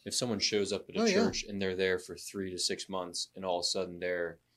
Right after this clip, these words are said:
Speaker 1: you know, calling out the pastor, uh, or approaching him in a confrontational way.
Speaker 2: It's just different. We have
Speaker 1: That's
Speaker 2: no history.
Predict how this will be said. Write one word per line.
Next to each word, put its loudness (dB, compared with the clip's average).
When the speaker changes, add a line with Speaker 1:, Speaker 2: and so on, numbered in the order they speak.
Speaker 1:
you -4
know, -2
calling 0
out 0
the -16
pastor, 0
uh, 0
or -2
approaching -2
him -4
in -8
a -12
confrontational -4
way. -2
Speaker 2:
It's -10
just -2
different. 6
We 6
have 6
Speaker 1:
That's 6
Speaker 2:
no 4
history. 6